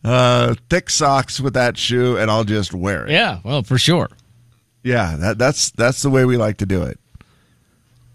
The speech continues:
Speaker 1: Uh, also, one other quick stat for you today.
Speaker 2: Okay.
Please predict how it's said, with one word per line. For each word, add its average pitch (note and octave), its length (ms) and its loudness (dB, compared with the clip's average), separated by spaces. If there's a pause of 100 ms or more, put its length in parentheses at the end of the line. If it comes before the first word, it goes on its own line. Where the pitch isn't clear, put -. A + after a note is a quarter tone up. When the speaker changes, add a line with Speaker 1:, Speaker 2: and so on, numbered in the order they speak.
Speaker 1:
Uh, E3 300 2
also, C4+ 400 2
one E3 260 2
other E3+ 220 2
quick B2+ 260 -2
stat G#2 320 0
for G#2 200 -2
you G2+ 80 0
today. A2 340 2
Speaker 2:
Okay. C#3 80 -6